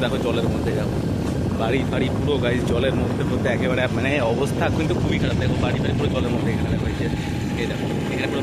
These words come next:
বাড়ি ফাড়ি সব সমস্ত কিছু জলের মধ্যে। এই যে মাঠ আছে, এই মাঠের মধ্যে কিন্তু এই কলা গাছের যে জমি, মানে কলা গাছের যে বাগান বা কিছু, এখানে পুরো কিন্তু জল ছিল এক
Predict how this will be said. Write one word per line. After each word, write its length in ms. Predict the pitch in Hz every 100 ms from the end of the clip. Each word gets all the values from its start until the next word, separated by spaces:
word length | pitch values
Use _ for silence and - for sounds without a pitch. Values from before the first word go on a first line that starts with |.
| 117
বাড়ি 120 | 123 147
ফাড়ি 140 | 151 165
সব 100 | 143 -
সমস্ত 220 | - -
কিছু 140 | 147 131
জলের 200 | 127 - -
মধ্যে। 200 | - - - - - - - -
এই 60 |
যে 60 | 127 120
মাঠ 220 | 123 139 139
আছে, 120 | 135 151
এই 40 | 131
মাঠের 200 | 131 135
মধ্যে 140 | 143 139
কিন্তু 120 | 143
এই 40 | 135
কলা 140 | 131 135
গাছের 180 | 143 143
যে 60 | 127
জমি, 180 | 131 139 143 -
মানে 100 | - 135
কলা 120 | 127 135
গাছের 140 | 143
যে 40 | 135
বাগান 240 | 131 131 139 139 131
বা 80 | 135 127
কিছু, 160 | 123 135 127
এখানে 160 | 139 143
পুরো 100 | 139
কিন্তু 140 | 139 147 120
জল 180 | 127 131
ছিল 100 | 135
এক 60 | 127